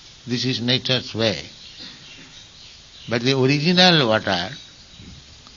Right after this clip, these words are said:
came from the perspiration of this Garbhodakshayi Vishnu.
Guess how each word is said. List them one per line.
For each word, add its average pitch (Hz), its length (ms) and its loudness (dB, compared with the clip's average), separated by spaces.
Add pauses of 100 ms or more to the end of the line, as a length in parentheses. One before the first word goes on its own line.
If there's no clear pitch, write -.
(580)
came 110 420 4 (260)
from 143 280 4
the 147 140 4
perspiration 120 920 -4 (1000)
of 110 380 4 (600)
this 110 260 2
Garbhodakshayi 120 960 2
Vishnu. 101 420 -8